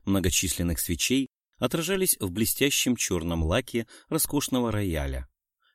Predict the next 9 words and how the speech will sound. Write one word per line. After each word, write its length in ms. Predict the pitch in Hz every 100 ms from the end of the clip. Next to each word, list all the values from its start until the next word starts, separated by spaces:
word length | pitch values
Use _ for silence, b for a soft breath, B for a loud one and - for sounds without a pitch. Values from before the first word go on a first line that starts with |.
| _
Из 240 | 104 - -
стереосистемы 1080 | - - 85 82 - 80 - 87 131 123 120 b -
лилась 500 | 113 107 92 - - -
томная 520 | 95 135 131 117 110
чувственная 680 | - 90 - 82 80 80
мелодия, 640 | 80 80 95 135 117 113 - _ _
под 260 | 147 143 -
аккомпанемент 840 | 117 123 113 110 110 107 104 92
которой 560 | - 85 101 139 139